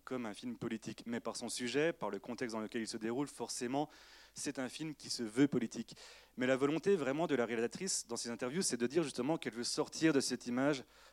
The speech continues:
de la représentation africaine, ou alors où on montre, euh, une population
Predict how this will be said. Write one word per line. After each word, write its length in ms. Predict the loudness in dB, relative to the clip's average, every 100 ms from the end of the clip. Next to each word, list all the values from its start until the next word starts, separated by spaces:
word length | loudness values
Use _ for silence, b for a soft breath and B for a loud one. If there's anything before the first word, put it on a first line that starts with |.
| -2
de 60 | 2
la 100 | 2
représentation 560 | 0 -6 -4 -4 -2
africaine, 480 | -4 -6 -2 0 2
ou 80 | 0
alors 280 | 0 0 -2
où 180 | -4 -4
on 140 | -2 -2
montre, 380 | -2 -4 -2
euh, 240 | 0 0 -2 -6 B B B -4
une 100 | -2
population 800 | 0 0 -2 -2 -4 -4 -4